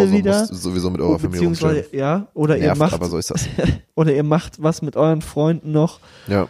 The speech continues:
Speaker 2: So, und das ist einfach, da kommt man einfach zusammen und, äh, man hat ein schönes Weihnachtsfest. Ähm, genießt es mit euren Lieben, weil es wird nicht immer so sein, Leute. <laughs> Und genießt
Speaker 1: Wir
Speaker 2: auch
Speaker 1: rutschen hier
Speaker 2: Silvester.
Speaker 1: permanent in so
Speaker 2: Macht
Speaker 1: eine
Speaker 2: mal einen drauf.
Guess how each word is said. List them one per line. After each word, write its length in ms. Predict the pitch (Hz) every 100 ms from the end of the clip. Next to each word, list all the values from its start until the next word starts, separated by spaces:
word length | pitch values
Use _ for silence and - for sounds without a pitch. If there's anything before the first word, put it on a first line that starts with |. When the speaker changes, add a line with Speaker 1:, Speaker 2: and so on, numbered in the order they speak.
| -
Speaker 2:
So, 260 | - 156 160
und 360 | 101 98 139 127
das 240 | 135 147
ist 140 | 135 -
einfach, 300 | 147 147 -
da 120 | 147
kommt 200 | - 175
man 120 | 170
einfach 300 | - 175 175
zusammen 560 | - 151 143 165 170 170
und, 460 | - 147 147 147 -
äh, 160 | 139
man 140 | 135 135
hat 160 | 147
ein 100 | 151
schönes 320 | - 143 147
Weihnachtsfest. 680 | 131 143 156 - 151 - - _ _ _ _ _ _ _ -
Ähm, 560 | 147 147 143 143 143 - _ _ _ -
genießt 320 | 143 165 -
es 120 | 160
mit 100 | 139
euren 280 | 135 156 147
Lieben, 360 | 135 156 170 190 _ _ -
weil 140 | 135
es 120 | 143
wird 140 | 175 214
nicht 160 | 202
immer 200 | 214 190
so 120 | 147
sein, 300 | 139 135 131
Leute. 320 | 135 139 131 180
<laughs> 40 | - - - - - - - - - 277 294 180 - - - 233 - - - - - - - - - -
Und 160 | 170
genießt 260 | 165 175 214
Speaker 1:
Wir 80 | 202
Speaker 2:
auch 20 |
Speaker 1:
rutschen 140 | 170
hier 80 | 151 139
Speaker 2:
Silvester. 220 | 127 147
Speaker 1:
permanent 320 | 139 143 131
in 60 | 131
so 80 | 151
Speaker 2:
Macht 100 | 127
Speaker 1:
eine 80 |
Speaker 2:
mal 100 | 127 175
einen 140 | 156
drauf. 380 | 143 147 180